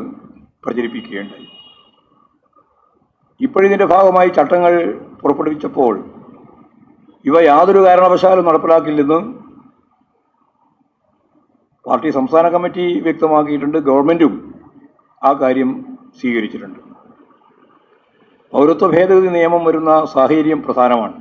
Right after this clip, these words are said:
ഇന്ത്യ രാജ്യത്ത് പാർലമെന്റ് തെരഞ്ഞെടുപ്പ് നടക്കാനിരിക്കെയാണ് മതനിരപേക്ഷ കക്ഷികൾ ബി ജെ പിക്കെതിരെ യോജിച്ചണിനിരക്കുന്ന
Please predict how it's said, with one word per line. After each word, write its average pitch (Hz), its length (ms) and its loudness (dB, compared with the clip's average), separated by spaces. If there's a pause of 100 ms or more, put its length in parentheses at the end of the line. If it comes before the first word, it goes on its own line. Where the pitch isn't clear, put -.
(2000)
ഇന്ത്യ 160 320 2
രാജ്യത്ത് 165 340 0
പാർലമെന്റ് 175 460 0
തെരഞ്ഞെടുപ്പ് 147 360 2 (2250)
നടക്കാനിരിക്കെയാണ് 139 1040 2 (2250)
മതനിരപേക്ഷ 170 800 0 (500)
കക്ഷികൾ 143 400 0 (1500)
ബി 135 180 2
ജെ 180 160 4
പിക്കെതിരെ 175 460 0 (240)
യോജിച്ചണിനിരക്കുന്ന 165 1000 0